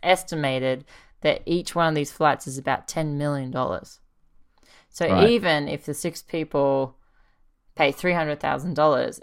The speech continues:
Speaker 1: it's, they're still losing millions each
Speaker 2: Yeah.
Speaker 1: flight. And
Speaker 2: Yeah.
Speaker 1: they're all working on ways to reuse these vehicles. So instead of traditionally parts of the spaceship fall away, you know, and they can't reuse them, uh, they're like a one,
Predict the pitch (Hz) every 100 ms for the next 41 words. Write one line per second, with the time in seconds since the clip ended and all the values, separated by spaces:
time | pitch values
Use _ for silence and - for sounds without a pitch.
0 | - 135 - - - 156 160 - 202 190
1 | 143 151 160 143 131 135 156 147 135 -
2 | 135 - - 143 139 - - _ _ _
3 | _ _ _ 160 170 156 151 180 180 160
4 | 165 156 139 139 147 - 139 123 _ _
5 | 139 135 160 151 139 147 156 165 156 -
6 | 170 170 214 214 156 139 - 156 147 139
7 | - _ _ _ _ _ _ _ _ _
8 | - 160 170 160 156 139 131 - 143 -
9 | 139 - - 139 - - - 139 127 131
10 | 135 135 90 - _ - 139 135 135 143
11 | 139 135 - 135 - 143 127 135 127 -
12 | 113 - - _ _ _ _ _ - 135
13 | 131 127 123 - 131 143 135 131